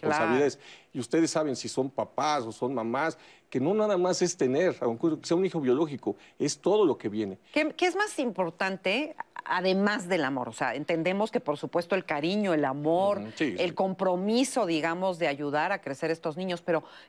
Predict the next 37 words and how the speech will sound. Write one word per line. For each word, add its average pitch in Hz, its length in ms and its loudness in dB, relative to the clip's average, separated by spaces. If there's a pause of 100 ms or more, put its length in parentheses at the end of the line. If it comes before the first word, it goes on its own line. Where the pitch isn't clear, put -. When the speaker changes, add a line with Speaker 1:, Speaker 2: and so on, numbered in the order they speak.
Speaker 2:
¿qué 285 300 4
es 285 120 -2
también 190 600 -4 (160)
más 180 360 -4
import-, 196 460 -4
bueno, 175 220 0 (140)
o 156 140 0
tan 196 300 -4
importante 147 540 -6
como 131 180 -8
el 123 60 -6
amor? 120 300 -12
¿El - 80 0
Speaker 1:
Mira, 147 140 4
Speaker 2:
dinero 208 640 2 (440)
o, 160 120 0
o, 156 680 2
o 175 120 -2
qué? 254 340 0 (200)
Speaker 1:
El 117 200 -2
dinero 151 340 2
no 151 100 0
es 147 80 0
la 135 80 2
vida, 131 220 -2
es, 131 80 -2
Speaker 2:
<laughs> - 560 -4
Es 285 180 4
tan 254 160 0
solo 247 220 0
Speaker 1:
pero 233 120 0
Speaker 2:
vanidad. 196 200 0
Speaker 1:
eso 165 160 2
es - 60 -4
solo 175 140 2
vanidad, 143 340 2
o 113 160 -2